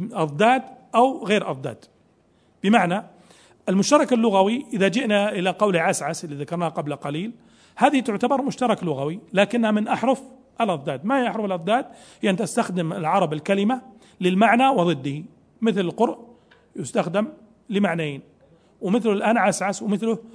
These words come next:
سجرت وسجرت على القراءتين، لأنه تقول: "سجرت التنور أوقدته"، وتقول: "سجرت التنور"، أيضًا، آه، آه، آسف، "سجرت التنور ملأته"، "وسجرت التنور أفرغته"،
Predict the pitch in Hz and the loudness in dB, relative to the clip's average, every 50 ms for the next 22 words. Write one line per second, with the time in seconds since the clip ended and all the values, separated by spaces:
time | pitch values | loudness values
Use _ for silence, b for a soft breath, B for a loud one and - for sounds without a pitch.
0 | B B B B - - 226 170 202 196 202 220 220 - - - - _ _ _ | B B B B 0 2 2 4 4 2 2 2 0 -4 -18 -20 -20 _ _ _
1 | _ _ _ _ _ - 156 147 208 202 151 143 190 202 220 - 175 165 165 - | _ _ _ _ _ -4 -2 -2 -2 -2 -2 -2 -2 -4 -4 -4 -4 -6 -6 -4
2 | - 170 165 170 170 160 208 226 269 262 B B B B B B B B 185 196 | -4 -2 -2 -2 -2 -2 -2 -2 -4 -4 B B B B B B B B 0 0
3 | 196 180 185 185 - 214 165 185 170 165 254 262 - - - - - 220 220 220 | 0 0 -2 -2 -2 -2 0 0 4 4 4 6 6 4 4 4 4 2 2 4
4 | 233 254 311 311 - - - - _ _ - 202 165 160 - 196 180 - - 156 | 4 4 4 2 -2 -6 -14 -20 _ _ -2 -2 0 2 2 2 2 0 -2 -10
5 | 104 113 - _ _ _ _ _ _ _ _ _ b b b b b b b b | -12 -12 -16 _ _ _ _ _ _ _ _ _ b b b b b b b b
6 | b b b b - 175 147 175 170 - 233 208 143 190 175 180 226 226 226 185 | b b b b -10 -6 -4 -4 0 0 0 0 0 0 0 0 0 0 0 -4
7 | 170 - - 175 165 180 208 240 247 - - 185 185 180 208 233 - - - - | -6 -4 -2 -2 0 0 0 0 -2 -2 -2 0 0 2 0 0 -2 -6 -12 -20
8 | - - _ _ _ _ _ _ _ _ _ _ _ _ _ - 190 160 156 156 | -20 -20 _ _ _ _ _ _ _ _ _ _ _ _ _ -2 2 2 4 4
9 | 156 160 156 147 147 147 147 143 143 143 143 143 143 156 156 - - 180 175 - | 2 2 0 0 -2 -2 -2 -4 -4 -6 -6 -6 -6 -8 -8 -8 -10 -10 -10 -8
10 | - 180 175 175 190 202 202 - - - - - - 175 147 180 214 208 214 190 | -8 -6 -4 2 4 4 4 4 2 -6 -8 -8 -6 -4 0 0 0 0 -2 -4
11 | 156 - - 170 170 196 220 175 165 170 190 220 208 - 214 220 240 277 269 - | -6 -4 -4 0 2 2 2 2 4 4 4 2 2 0 -2 -2 -2 -2 -4 -6
12 | B B B B B B B 175 - - 190 156 196 226 208 214 190 - - 185 | B B B B B B B -6 -2 -2 0 2 2 0 0 -2 -4 -4 -2 -2
13 | 175 185 214 226 - - 175 - 202 170 131 - 131 107 104 | -2 0 -2 -2 -2 -4 -2 0 0 -2 -2 -4 -12 -14 -16